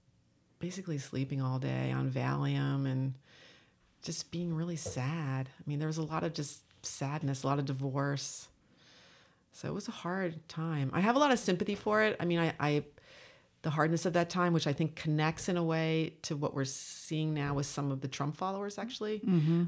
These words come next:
Speaker 1: like, the depression and the hardship and the struggle, which I got to see firsthand. But I also got to see some of the scary parts firsthand, too.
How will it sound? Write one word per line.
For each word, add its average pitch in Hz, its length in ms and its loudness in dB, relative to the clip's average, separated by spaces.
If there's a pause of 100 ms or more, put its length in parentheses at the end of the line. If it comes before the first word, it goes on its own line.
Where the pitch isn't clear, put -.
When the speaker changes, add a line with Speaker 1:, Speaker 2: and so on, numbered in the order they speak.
Speaker 1:
like, - 200 -6
the 147 100 -2
depression 147 520 0
and 147 160 0
the 147 60 -2
hardship 151 580 -2
and 139 100 -4
the 147 60 0
struggle, 151 800 0 (640)
which 156 160 0
I 147 80 4
got 143 180 2
to 147 80 0
see 151 140 -2
firsthand. 156 800 0 (480)
But 160 100 0
I 156 60 4
also 170 300 4
got 143 220 2
to 143 100 -2
see 143 800 2
some 156 180 -2
of 143 60 2
the 139 80 2
scary - 260 -4
parts - 260 -6
firsthand, - 440 -8
too. - 240 -8